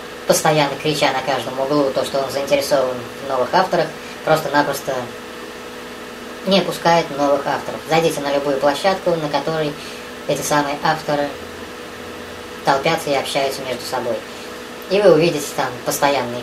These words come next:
крики, визги и всё остальное прочее о том, что я набрал семь тысяч защиты. Почему не появилась кнопка монетизации? Да, я согласен.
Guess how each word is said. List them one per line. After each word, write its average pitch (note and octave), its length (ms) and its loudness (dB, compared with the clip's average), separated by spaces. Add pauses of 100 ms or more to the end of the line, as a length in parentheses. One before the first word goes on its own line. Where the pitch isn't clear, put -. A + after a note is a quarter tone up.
крики, E3+ 320 2
визги C3+ 560 -4
и A#2 60 -8
всё B2+ 100 -2
остальное B2 300 -2
прочее D#3+ 400 2
о C#3 40 0
том, F3 160 4
что - 160 0 (360)
я D#3+ 180 4
набрал C#3+ 340 4
семь D#3 240 -2
тысяч C#3+ 300 -2 (260)
защиты. B2+ 340 -4 (280)
Почему D3 380 4
не D3 160 0
появилась B2 420 0
кнопка C3+ 300 -2
монетизации? A#2 600 -6 (1400)
Да, D3+ 140 6
я E3+ 200 6
согласен. D#3 480 2